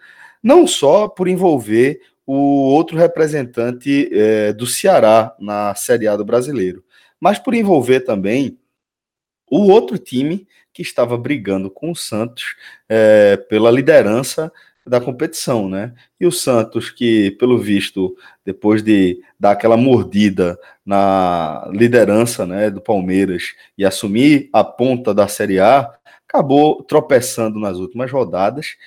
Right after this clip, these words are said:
e abriu espaço pra que o Flamengo,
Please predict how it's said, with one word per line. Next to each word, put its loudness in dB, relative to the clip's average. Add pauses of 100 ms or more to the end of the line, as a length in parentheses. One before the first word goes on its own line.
(200)
e 0
abriu 0 (280)
espaço 0
pra 2
que -4
o -8
Flamengo, 0